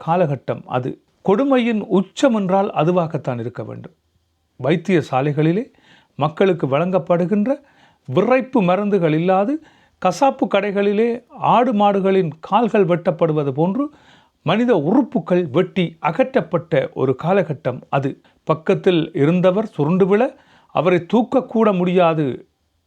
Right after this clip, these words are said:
ஓடிச் சென்று பதுங்கு குழியில் பதுங்குகின்ற காலமாக அது இருந்து வந்தது. எத்தனை நாட்கள் என்று தெரியாமல் பதுங்கு குழிக்குள்ளே வாழ்க்கை நடத்திய காலமாக இருந்து வந்ததுதான் இந்த மே பதினேழு. ஒரு பெரும் கனவோடு புறப்பட்ட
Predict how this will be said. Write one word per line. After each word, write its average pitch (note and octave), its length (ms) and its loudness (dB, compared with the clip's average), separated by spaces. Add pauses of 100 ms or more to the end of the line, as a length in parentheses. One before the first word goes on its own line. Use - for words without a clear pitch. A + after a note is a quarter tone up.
ஓடிச் A3+ 400 0
சென்று E3 300 0
பதுங்கு F#3 360 -2
குழியில் D#3+ 480 -4
பதுங்குகின்ற E3 540 -2 (440)
காலமாக D3+ 720 -2
அது C#3 220 -2
இருந்து C3 240 -2
வந்தது. A2+ 440 -10 (100)
எத்தனை F#3 560 -2
நாட்கள் G3+ 440 -2
என்று F#3+ 200 -2
தெரியாமல் D#3+ 520 -2 (440)
பதுங்கு B3 340 2
குழிக்குள்ளே G3+ 580 0
வாழ்க்கை G#3 380 0
நடத்திய E3 400 -2
காலமாக D#3+ 800 0
இருந்து D3 280 0
வந்ததுதான் C3 540 0 (440)
இந்த C#3 220 -2
மே C#3+ 200 0
பதினேழு. B2+ 580 -4 (300)
ஒரு C#3+ 160 2
பெரும் A#3+ 300 2 (160)
கனவோடு F#3+ 400 2
புறப்பட்ட D3+ 560 -2